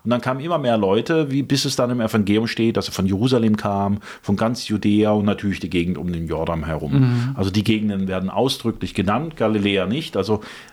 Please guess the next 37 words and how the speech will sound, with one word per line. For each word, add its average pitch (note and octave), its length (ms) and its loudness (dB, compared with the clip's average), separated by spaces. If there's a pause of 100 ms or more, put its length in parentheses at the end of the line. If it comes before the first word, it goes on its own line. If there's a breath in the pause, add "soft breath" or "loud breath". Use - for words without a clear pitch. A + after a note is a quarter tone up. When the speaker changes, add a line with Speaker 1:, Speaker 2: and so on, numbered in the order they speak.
(100)
Speaker 1:
äh, C3+ 220 -8
schon C3+ 240 2
noch G#2 160 0
regional, A2+ 520 0
aber A2+ 200 2
doch A2 160 -2
ein, G2 220 0
ein G2+ 200 -2 (160)
weiter, B2 580 -2 (600 soft breath)
wei-, G2 400 -2 (120)
weiter G#2+ 400 0
Einfluss, B2 640 -2 (640 loud breath)
wo A2 120 4
dann A2 180 0
die A2 80 -6
Leute A2 280 0
kamen, A#2 500 -2
warum? A2 340 0
Um D#3 220 0
Buße F3+ 300 2
zu - 120 -4
tun. D#2 320 -4 (140)
Speaker 2:
Mhm. D3+ 420 4 (180)
Speaker 1:
Und A2+ 220 2
dann A#2 400 -2
sich - 540 -8 (1120)
taufen C3+ 360 0
zu - 120 -6
lassen, F2 300 -6
was G2+ 120 0
ja F#2+ 100 -2
für G#2 140 -8
einen G#2 120 2
Juden A#2 300 2
total A2+ 220 0
untypisch - 600 -4
war. - 260 -6